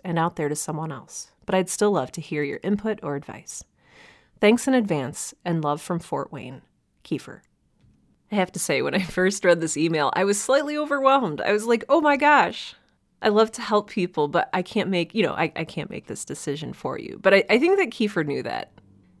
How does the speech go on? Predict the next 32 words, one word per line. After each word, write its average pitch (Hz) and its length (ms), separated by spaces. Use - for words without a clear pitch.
And 202 120
I 214 80
think, 254 300
in 202 120
a 190 80
sense, 139 600
he 190 200
had 175 120
already 160 420
made 139 220
his 143 240
decision - 580
and 180 100
was 180 160
just 190 240
looking 160 320
for 143 480
feedback 135 840
or 196 140
maybe 202 400
a - 80
little 175 220
validation, 165 760
to - 140
use 151 200
his 147 160
own 139 200
word, - 300
that 170 220
he 196 180
had 180 120
made 151 420